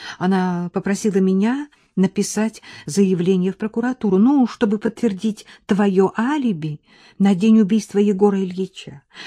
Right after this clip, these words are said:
Она попросила меня признаться, что я в тот момент была с тобою. — Чёрт! — простонал Сеня.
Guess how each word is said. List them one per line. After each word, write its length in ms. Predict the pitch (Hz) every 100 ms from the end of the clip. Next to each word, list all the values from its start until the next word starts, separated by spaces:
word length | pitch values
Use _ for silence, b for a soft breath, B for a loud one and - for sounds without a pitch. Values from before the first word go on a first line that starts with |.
| B
Она 160 | 233
попросила 500 | 240 240 262 233 254
меня 460 | 233 233 226 202 190
признаться, 760 | 190 220 214 208 185 170 - 190
что 200 | - -
я 340 | 190 202 233
в 80 | 262
тот 260 | - 233 233
момент 440 | 226 214 240 240
была 300 | 190 220 226
с 100 | 214
тобою. — 580 | - 226 190 202 180 175 _
Чёрт! — 1500 | - - - - - - 277 302 294 247 208 160 - - _ _ b b b -
простонал 580 | 131 - - 139 127
Сеня. 560 | 135 - - - 104 120